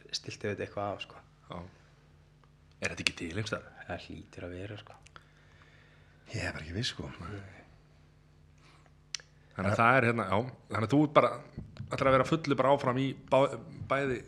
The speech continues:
Speaker 2: lögreglunni og Fagmat.
Speaker 1: Já.
Speaker 2: Ætlar að klára þessa íbúð þannig að þú kannski róar þig aðeins þar.
Speaker 1: Já.
Speaker 2: Ætlar að ná geðheilsunni aftur og
Speaker 1: Algjörlega, algjörlega. En það er nóg eftir að taka alltaf húsa utan líka.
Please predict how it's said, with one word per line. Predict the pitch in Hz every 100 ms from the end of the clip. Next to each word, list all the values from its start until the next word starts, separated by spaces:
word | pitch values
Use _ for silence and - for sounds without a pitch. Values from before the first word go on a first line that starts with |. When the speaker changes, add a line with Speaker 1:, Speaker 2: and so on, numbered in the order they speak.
| -
Speaker 2:
lögreglunni | 117 131 151 151 120
og | 117 135 - - -
Fagmat. | - 123 143 175 - -
Speaker 1:
Já. | 110 - - - - -
Speaker 2:
Ætlar | 110
að | 104
klára | 127 139
þessa | 120
íbúð | 131 147 151
þannig | 131
að | 120
þú | -
kannski | 117 110 107
róar | 127 135
þig | 120
aðeins | 143 101
þar. | 110 151 -
Speaker 1:
Já. | 113 113 - - - - -
Speaker 2:
Ætlar | - -
að | 113
ná | 123 -
geðheilsunni | 127 143 156 151 120
aftur | 131 - 170
og | 135
Speaker 1:
Algjörlega, | 135 - 110 110 156 -
algjörlega. | 131 120 117 107 - - -
En | - 104
það | 95
er | 92
nóg | 92 92
eftir | 104 - - 98
að | 98 95 92
taka | - 104 101
alltaf | - 104
húsa | 107 107 104
utan | 120 - 107
líka. | 123